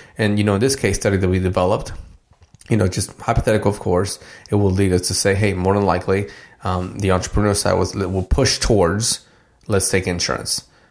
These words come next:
because taking insur-, insurance would, um, put us at, at a positive, if you will, or being able to serve the clients that we want to serve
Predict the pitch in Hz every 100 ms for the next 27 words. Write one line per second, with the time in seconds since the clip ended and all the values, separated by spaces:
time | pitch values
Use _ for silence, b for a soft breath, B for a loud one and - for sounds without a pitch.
0 | b - 107 92 - 95 98 - 98 -
1 | 117 110 - 101 87 101 - B B B
2 | 104 98 92 90 - - 92 95 92 90
3 | - 107 95 90 - 95 - 98 95 95
4 | - 175 151 107 101 98 - 92 87 92
5 | - B B B 95 101 98 92 95 95
6 | 92 - - 101 90 90 - - - 107
7 | 90 - - 110 101 101 85 92 113 123
8 | 104 - 87 110 -